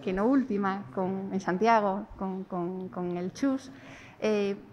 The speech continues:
ha sido, pues, un, un reto y una emoción al mismo tiempo, como casi todo lo que, lo que hacemos, lo que emprendemos desde la Fundación. Nuestro interés último es que los peques que vienen a esta unidad y las familias encontrasen,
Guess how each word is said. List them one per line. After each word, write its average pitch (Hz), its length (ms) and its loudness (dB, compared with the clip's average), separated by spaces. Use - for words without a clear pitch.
ha 226 100 2
sido, 277 240 2
pues, 226 260 -4
un, 214 200 -2
un 247 160 4
reto 262 680 4
y 233 140 2
una 240 220 4
emoción 233 440 6
al 220 80 4
mismo 220 200 0
tiempo, 240 240 4
como 220 200 2
casi 220 180 2
todo 208 220 0
lo 196 100 -2
que, 196 300 0
lo 202 120 0
que 190 200 -2
hacemos, 190 480 -2
lo 196 80 -6
que 202 80 -2
emprendemos 196 400 -2
desde 196 100 -2
la 180 80 -6
Fundación. 185 500 -2
Nuestro 233 540 4
interés 247 640 6
último 269 500 6
es - 160 2
que 233 80 2
los 214 220 0
peques 233 320 2
que 233 120 0
vienen 233 300 2
a 220 60 2
esta 220 180 -2
unidad 240 480 4
y 226 80 2
las 214 160 2
familias 233 560 2
encontrasen, 247 640 2